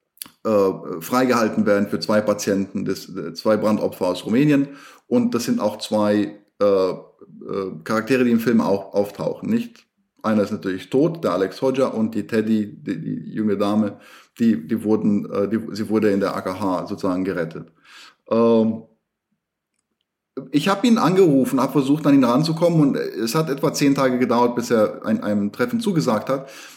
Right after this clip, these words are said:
Ich hab ihm erklärt, was ich mache, und er hat gesagt, "Hör mal, äh, ich und mein, mein Team", er hatte wirklich ein junges Team von Professionellen um sich, äh, herum aufgestellt, "äh,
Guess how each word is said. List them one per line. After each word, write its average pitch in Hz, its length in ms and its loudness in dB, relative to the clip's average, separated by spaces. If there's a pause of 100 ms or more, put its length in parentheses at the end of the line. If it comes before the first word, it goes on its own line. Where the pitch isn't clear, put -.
(100)
Ich 127 160 0
hab 160 100 0
ihm 165 100 2
erklärt, 143 400 0
was 123 140 0
ich 113 160 -6
mache, 175 280 2
und 139 140 2
er 151 60 4
hat 151 140 0
gesagt, 151 340 2
"Hör 151 100 4
mal, 101 300 0 (500)
äh, 127 280 8 (640)
ich 147 260 2
und 170 100 4
mein, 135 460 6
mein 123 240 4
Team", 151 240 2
er 135 80 4
hatte 127 180 0
wirklich 123 180 -2
ein 127 80 4
junges 131 320 2
Team 123 280 2
von 113 300 4
Professionellen 113 520 2
um 113 80 6
sich, 113 320 -2
äh, - 60 -12
herum 104 440 -4
aufgestellt, 123 800 0 (560)
"äh, 127 320 8